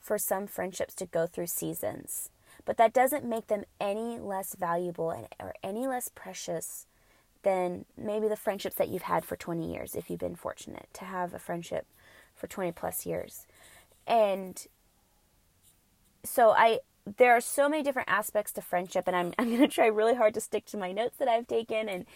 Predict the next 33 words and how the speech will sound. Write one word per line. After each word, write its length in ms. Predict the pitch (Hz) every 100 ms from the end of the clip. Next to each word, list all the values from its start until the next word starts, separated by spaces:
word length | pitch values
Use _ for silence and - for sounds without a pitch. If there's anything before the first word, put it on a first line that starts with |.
| - -
stick 460 | - - 240 254 -
to 140 | 220
<laughs> 40 | - 247
my 140 | 196
bullet 360 | 185 190 208 -
points. 440 | - 170 156 - _
But 240 | 196 175 - _ - - _ _ -
as 240 | 294 294
I'm 120 | 302
sure 160 | 294 285
you 140 | 254
figured 300 | 262 247 226
out 200 | 208 214
in 100 | -
episode 460 | - 190 214 - 196
one, 380 | 196 165 160 233 - - - - _ - 202 180 _ _ -
that 580 | 190 190 190 - - - _
I 140 | - 202
get 300 | 196 196 190
on 180 | 196 196
a 60 |
topic 580 | 185 - 185 - 240 - - -
and 140 | 202
I 80 | 185
get 100 | 185
excited 600 | - - 185 190 202 196
and 260 | - 185 185
I 200 | 175 190
just 320 | 196 202 -
go 180 | 151 151
for 280 | 202 180 139
it. 180 | - -
So 440 | - 214 180 165